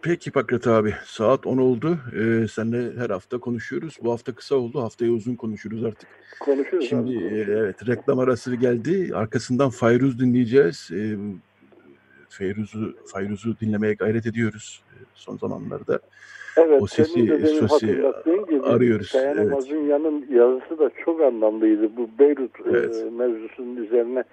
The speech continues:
Speaker 2: çok isabetli gitti. Bu hafta arka
Speaker 1: Evet.
Speaker 2: sayfada koyduk. Geçen hafta
Speaker 1: Evet.
Speaker 2: Ermenicesini basmıştık yazının. E,
Speaker 1: Çok çarpıcı
Speaker 2: çok
Speaker 1: bir yazı.
Speaker 2: anlamlıydı.
Speaker 1: Evet.
Speaker 2: Beyrut belli ki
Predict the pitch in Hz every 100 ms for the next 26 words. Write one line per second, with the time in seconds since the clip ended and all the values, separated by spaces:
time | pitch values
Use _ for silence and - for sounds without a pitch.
0 | - - _ - 156 139 120 - 107 107
1 | 98 110 95 - - 143 127 107 - 123
2 | 113 - 113 120 110 123 123 113 - -
3 | - 110 123 104 - 123 - - - -
4 | 127 123 131 123 110 - 110 98 95 -
5 | 98 - 107 - 113 98 117 147 196 -
6 | _ - - - 123 117 113 110 107 107
7 | 104 - - 120 98 98 98 98 101 156
8 | 151 - - _ 107 123 131 131 - 135
9 | 143 135 151